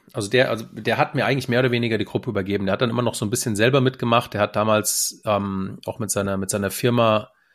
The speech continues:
wirklich angefangen, dann richtig durchzustarten. Das ist Lunemanns leckerer Lieferservice. Die haben, also die beliefern Kindergärten und Schulen mit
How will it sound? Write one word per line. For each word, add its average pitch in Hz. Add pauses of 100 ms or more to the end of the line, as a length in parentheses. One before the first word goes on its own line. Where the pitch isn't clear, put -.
(600)
wirklich -
angefangen, 113
dann 101
richtig -
durchzustarten. 127
Das -
ist -
Lunemanns 113
leckerer 101
Lieferservice. 120
Die 107
haben, 101
also 98
die 98
beliefern 98
Kindergärten 104
und 92
Schulen 117
mit -